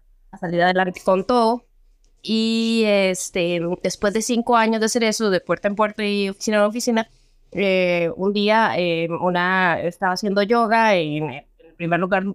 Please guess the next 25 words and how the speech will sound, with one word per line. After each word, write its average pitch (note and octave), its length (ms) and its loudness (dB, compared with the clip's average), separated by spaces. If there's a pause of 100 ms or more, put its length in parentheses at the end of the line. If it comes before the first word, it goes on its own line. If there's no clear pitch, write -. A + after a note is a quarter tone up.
estaba, F#3+ 460 0 (100)
estuvimos, G3+ 460 0
digamos E3 260 0
que - 80 -20
fue E3+ 220 0
a, D#3+ 160 2
era E3 180 2
a F3 40 2
doscientos E3+ 380 -4
metros E3+ 300 -2
del E3 220 2
lugar D#3+ 240 2
actual, A3+ 380 0 (440)
este, F3 420 0
que F3 120 -6
se E3+ 120 -4
llamaba D3+ 280 2
Casa G3 240 -4
Sana, A#3+ 340 2
que E3 180 -2
era D3 140 0
un E3 80 -6
sitio - 280 -4
de F#3+ 100 2
yoga. A3 320 0